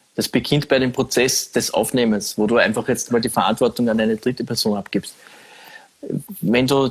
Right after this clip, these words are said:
ein Booklet gestaltest, wenn du das Cover machst und du schickst es wohin, und es wird dann irgendwo gedruckt und du weißt nicht, ob die das richtig drucken.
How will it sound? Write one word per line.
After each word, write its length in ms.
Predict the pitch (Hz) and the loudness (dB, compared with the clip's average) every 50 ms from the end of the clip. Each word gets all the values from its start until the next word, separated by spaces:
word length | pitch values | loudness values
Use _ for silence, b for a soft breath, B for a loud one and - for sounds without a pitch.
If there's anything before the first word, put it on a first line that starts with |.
| - - | 0 2
ein 160 | 139 135 127 | 2 2 2
Booklet 340 | - 139 143 - 151 143 - | 2 0 0 2 0 0 0
gestaltest, 580 | 143 131 - - 117 101 101 101 - 107 - - | 0 0 2 2 4 4 4 2 0 -2 0 0
wenn 80 | 127 | 0
du 60 | 127 | 0
das 100 | 135 131 - | 0 -2 -2
Cover 320 | - - 107 127 139 139 | 0 2 2 4 4 4
machst 340 | 131 123 113 113 - - - | 4 2 2 0 0 -4 -8
und 120 | 113 - | -6 -4
du 60 | - 127 | -4 -2
schickst 380 | - - 147 143 - - - | -2 -2 -2 -2 -4 -4 -4
es 120 | 135 - - | -4 -2 -2
wohin, 460 | 131 113 113 120 139 160 170 147 107 - b b b b b b - | -2 -2 0 0 0 0 0 0 -2 -6 b b b b b b -6
und 100 | 107 - | -4 -2
es 140 | 113 - - | -2 0 0
wird 180 | 131 139 139 | 0 2 2
dann 120 | 139 127 117 | 2 2 2
irgendwo 320 | 113 131 156 143 139 123 | 2 2 0 0 -2 0
gedruckt 500 | - 123 - - 117 139 156 - - - | 0 0 0 0 -2 -2 -2 -2 -2 -4
und 140 | 120 110 - | -2 0 2
du 40 | 107 | 2
weißt 240 | 92 87 117 - - | 2 2 2 0 0
nicht, 100 | 135 120 | -2 -2
ob 100 | 120 110 - | -2 -2 -4
die 100 | 113 113 | -4 -2
das 200 | 113 110 - - | -2 -2 -2 -2
richtig 300 | 123 123 - - 110 - | -4 -4 -4 -6 -6 -4
drucken. 380 | - 139 156 - - - - | -2 -2 -2 -2 -4 -6 -6